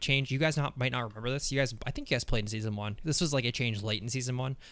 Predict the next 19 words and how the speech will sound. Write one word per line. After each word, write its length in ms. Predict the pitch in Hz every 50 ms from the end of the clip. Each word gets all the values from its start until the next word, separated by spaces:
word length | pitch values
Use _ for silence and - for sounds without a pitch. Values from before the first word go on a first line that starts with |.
| - -
Uh, 200 | - 117 107 120
her 140 | 131 160 160 -
ultimate 320 | - 139 - - 208 240 -
had, 420 | - 160 135 139 139 120 117 - - _ _ _ -
uh, 380 | 123 113 104 104 104 117 120 - -
you 100 | 143 156
know 60 | 185
how 60 | 202
it 60 | 185
does 140 | 175 160 143
the 80 | - 135
damage 240 | 117 117 117 120 117
immediately, 500 | 120 110 107 107 107 123 120 - 147 135
then 180 | 113 113 110 110
it, 60 | 104
like, 200 | - 110 110 107
snares 340 | - - 120 107 107 110 113
after, 380 | 113 107 - - 123 117 107 101
like, 280 | 113 - 117 - -